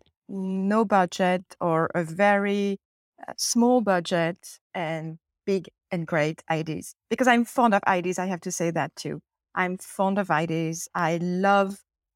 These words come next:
working with entrepreneurs because they put so much passion in what they believe in, and they are full of, uh, creativity, ingenuity. And I really want to do something to help them.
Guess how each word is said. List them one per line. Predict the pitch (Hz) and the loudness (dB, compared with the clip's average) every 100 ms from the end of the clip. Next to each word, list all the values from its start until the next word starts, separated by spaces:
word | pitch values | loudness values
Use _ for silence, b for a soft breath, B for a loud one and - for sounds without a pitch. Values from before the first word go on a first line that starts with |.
| _ | _
working | - 190 190 196 190 185 170 | -4 4 4 4 0 0 0
with | 170 170 | 0 0
entrepreneurs | 175 175 180 - 180 165 156 156 - - | -4 -6 -8 -6 -4 -2 -2 -4 -8 -12
because | 175 - 165 151 - - _ | -12 -6 -6 -6 -12 -16 _
they | 170 | -10
put | - 165 143 | -4 -6 -6
so | - - - 180 | -6 -4 0 0
much | 180 170 175 - _ - | 0 -2 -4 -10 _ -4
passion | 196 196 - 185 170 165 _ _ _ - | -4 -4 -6 -4 -4 -8 _ _ _ -8
in | 170 165 160 - | -6 -4 -8 -4
what | 170 160 | -4 -2
they | 165 | -6
believe | 170 170 220 220 196 | -4 -2 2 0 0
in, | 196 185 180 - | 0 0 -2 -4
and | 175 170 165 - _ _ _ | -6 -6 -8 -12 _ _ _
they | 180 | -2
are | 170 165 | -2 -4
full | - 180 165 | -6 -6 -4
of, | - - - | -6 -12 -12
uh, | 156 - | -10 -10
creativity, | - 180 160 160 - 254 226 - 208 196 190 185 - | -8 -6 -6 -8 -6 -4 -4 -2 -2 0 -2 -4 -6
ingenuity. | 185 175 180 262 247 - 208 202 196 _ _ _ _ _ _ _ - | -6 -2 2 4 2 0 0 0 -2 _ _ _ _ _ _ _ 0
And | 240 | 4
I | |
really | 247 247 269 | 4 4 4
want | 269 370 | 2 0
to | - | -2
do | 262 | -6
something | - 196 185 190 | -2 -4 -2 -2
to | 208 | 0
help | 208 226 | -2 0
them. | 165 160 | -2 -2